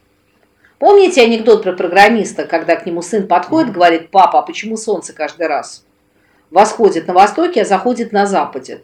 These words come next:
Speaker 1: Тут его спрашивают: «Каждый раз?» Он говорит: «Да, каждый раз. Ну, главное, ничего не трогай». <laughs> Понимаете, да, вот здесь с отшельником та же самая фигня. Главное,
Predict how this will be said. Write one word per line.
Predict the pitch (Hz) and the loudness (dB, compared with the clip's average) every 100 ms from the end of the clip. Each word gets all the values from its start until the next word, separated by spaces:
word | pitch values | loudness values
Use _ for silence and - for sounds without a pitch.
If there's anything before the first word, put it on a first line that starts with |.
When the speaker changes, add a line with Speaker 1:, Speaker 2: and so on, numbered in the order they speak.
| - | -16
Speaker 1:
Тут | 151 - | -16 -12
его | 151 | -12
спрашивают: | 156 180 160 - | -8 -6 -6 -2
«Каждый | 196 202 214 | -2 0 4
раз?» | 240 330 | 4 4
Он | 262 | -2
говорит: | 196 160 | -8 -4
«Да, | 175 | -4
каждый | 160 170 175 | -4 -6 -6
раз. | 190 165 - | -6 -6 -6
Ну, | 202 | -8
главное, | 196 208 269 269 | -2 0 0 -2
ничего | 196 165 160 165 | -6 -10 -14 -10
не | 196 196 | -10 -10
трогай». | 175 147 _ _ _ _ - - - | -14 -20 _ _ _ _ -20 -20 -20
<laughs> | - 220 214 208 214 202 - - - 233 _ _ _ _ - - 247 190 | -14 -12 -10 -8 -8 -10 -12 -16 -18 -20 _ _ _ _ -20 -20 -20 -4
Понимаете, | 233 359 415 415 | 2 6 6 4
да, | 220 302 | 2 2
вот | 285 226 | 2 -2
здесь | 220 320 | 0 2
с | 302 | 4
отшельником | 294 285 403 415 381 226 202 | 0 4 4 6 4 0 0
та | 277 | 0
же | 320 | 2
самая | 285 254 254 | 4 2 0
фигня. | 262 226 196 160 | -6 -4 -4 2
Главное, | 214 294 403 302 226 151 98 | 4 6 6 4 0 0 -6